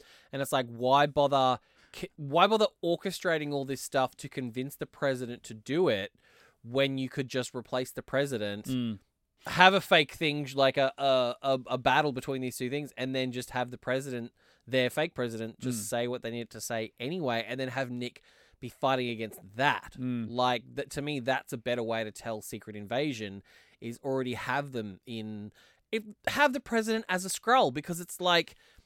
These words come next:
Speaker 1: Nick's best friend is a Skrull, but then there's also this other group of bad Skrulls that they're trying to stop, and it's like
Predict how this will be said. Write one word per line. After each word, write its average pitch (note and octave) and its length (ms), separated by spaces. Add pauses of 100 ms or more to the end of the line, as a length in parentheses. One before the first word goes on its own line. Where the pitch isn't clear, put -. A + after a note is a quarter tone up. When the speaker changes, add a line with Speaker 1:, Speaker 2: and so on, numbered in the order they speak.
(100)
Speaker 1:
Nick's G3+ 320
best G3+ 300
friend G3 340
is F3 180
a E3 40
Skrull, D#3 580 (500)
but - 220
then F3 200
there's E3+ 140
also F3+ 280
this E3+ 200
other F3 200
group E3+ 200
of D#3 140
bad G#3 320
Skrulls C#3+ 360
that D3+ 40
they're D3+ 80
trying D3+ 240
to C#3 60
stop, C4 400
and C#3+ 80
it's - 180
like D3 220